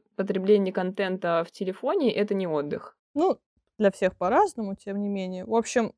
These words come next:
Speaker 2: главный наш вывод
Speaker 1: Именно,
Speaker 2: какой?
Speaker 1: именно пу-, пустого контента.
Speaker 2: Да, пустого контента. Главный наш вывод какой? Что надо заботиться о себе,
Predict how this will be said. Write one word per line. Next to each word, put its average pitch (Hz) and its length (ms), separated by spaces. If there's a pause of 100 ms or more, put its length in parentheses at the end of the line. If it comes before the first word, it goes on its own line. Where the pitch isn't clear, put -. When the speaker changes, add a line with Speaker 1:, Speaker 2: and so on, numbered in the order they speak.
(140)
Speaker 2:
главный 226 480
наш 170 300
вывод 208 140
Speaker 1:
Именно, 262 300
Speaker 2:
какой? 233 140
Speaker 1:
именно 247 220
пу-, 226 160
пустого 233 560
контента. - 680
Speaker 2:
Да, 180 260
пустого 175 420
контента. - 340
Главный 196 400
наш 165 200
вывод 165 240
какой? - 360 (480)
Что 190 760
надо 196 280
заботиться 190 520
о - 40
себе, 240 440